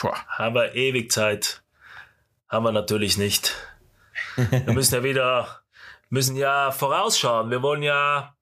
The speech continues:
Speaker 2: nachlegen mit den Singles.
Speaker 1: Genau.
Speaker 2: Das heißt,
Speaker 1: Und
Speaker 2: wir
Speaker 1: eben
Speaker 2: werden wieder Videos drehen. Social Media ist natürlich ein Riesenthema, ähm, dem wir momentan sehr viel Zeit widmen.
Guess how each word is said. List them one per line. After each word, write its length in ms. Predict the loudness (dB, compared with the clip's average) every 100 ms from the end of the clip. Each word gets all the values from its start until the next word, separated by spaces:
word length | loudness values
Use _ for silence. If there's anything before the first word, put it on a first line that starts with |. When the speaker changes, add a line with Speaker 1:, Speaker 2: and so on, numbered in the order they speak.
| -6
Speaker 2:
nachlegen 600 | -2 0 -2 0 0 0
mit 140 | 0
den 80 | 2
Singles. 680 | 2 2 0 2 2 2 -6 -8 0
Speaker 1:
Genau. 340 | 0 0 -2
Speaker 2:
Das 200 | 0 0
heißt, 540 | 2 2 2 0 -2 -6 -10 -4
Speaker 1:
Und 180 | 0 0
Speaker 2:
wir 100 | 0
Speaker 1:
eben 60 | 0
Speaker 2:
werden 220 | 0 0
wieder 220 | 0 0 0
Videos 340 | 0 0 0
drehen. 540 | 0 0 0 -2 -4 -6 _ -8
Social 440 | 0 2 2 2 0
Media 340 | 0 2 2
ist 140 | 2 0
natürlich 440 | 0 2 2 0
ein 80 | 0
Riesenthema, 1500 | 2 2 2 2 -2 -6 -8 -8 -10 -2 0 0 0 -2 -8 _ -20 -20 -20 -20 -20 -20 -2
ähm, 600 | 2 2 0 0 0 0
dem 360 | 0 0 0 0
wir 380 | 0 2 0 -4 -12 -18 -2
momentan 580 | 0 0 0 2 2
sehr 340 | 2 2 2 0
viel 340 | 0 -2 0
Zeit 380 | 2 2 2 0
widmen. 400 | -4 0 0 0